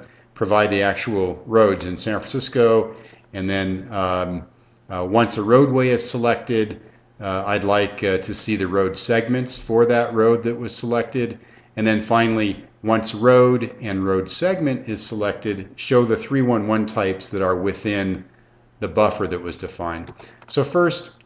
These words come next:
let's go to buffer size and set the, uh, data type properly. It's an integer. Let's give it a default value of a hundred meters. And for roadway,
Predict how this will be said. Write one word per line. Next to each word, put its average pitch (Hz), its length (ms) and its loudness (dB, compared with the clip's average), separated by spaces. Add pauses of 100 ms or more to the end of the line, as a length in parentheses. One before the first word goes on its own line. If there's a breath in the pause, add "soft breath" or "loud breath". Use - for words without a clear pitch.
(360)
let's 135 160 0
go 139 160 4
to 117 80 4
buffer 110 340 2
size 90 680 -4 (420)
and 95 720 -4 (220)
set - 400 -4
the, 92 340 0
uh, 87 160 2
data 98 260 2
type 90 380 -6
properly. 90 640 -6
It's - 120 -14
an 92 100 -6
integer. 101 640 -4 (380 loud breath)
Let's 165 120 -8
give 156 120 0
it 131 60 0
a 127 40 0
default 107 420 -2
value 95 480 -4 (680)
of 92 100 -10
a 87 60 -4
hundred 98 440 -2 (560)
meters. 80 500 -8 (1600 loud breath)
And 127 520 2
for 135 320 4
roadway, 135 640 4